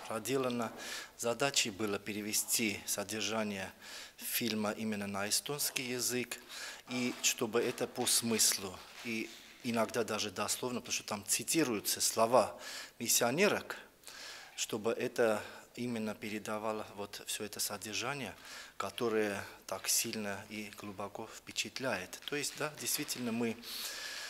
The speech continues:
вникли именно в эту историю, заново посмотрели на все эти события и, в частности, и для себя тоже открыли, э, такой этот зов, призыв именно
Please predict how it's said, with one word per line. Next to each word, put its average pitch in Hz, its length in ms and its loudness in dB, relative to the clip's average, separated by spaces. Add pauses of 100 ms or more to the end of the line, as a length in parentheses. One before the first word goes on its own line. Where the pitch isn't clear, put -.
(240)
вникли 120 520 2 (340)
именно 113 340 -2
в 104 80 -2
эту 120 260 -2
историю, 113 580 2 (220)
заново 120 560 8
посмотрели 113 840 -2 (180)
на 104 120 -4
все - 220 2
эти 98 160 -2
события 113 720 0 (540)
и, 127 140 0
в - 80 -2
частности, - 720 4 (160)
и 170 100 2
для 175 220 2
себя 139 340 4
тоже 135 280 2 (100)
открыли, 120 680 0 (560)
э, 107 300 2 (260)
такой 110 400 0 (140)
этот 110 240 -8 (300)
зов, 110 420 2
призыв 120 640 0 (560)
именно 107 520 0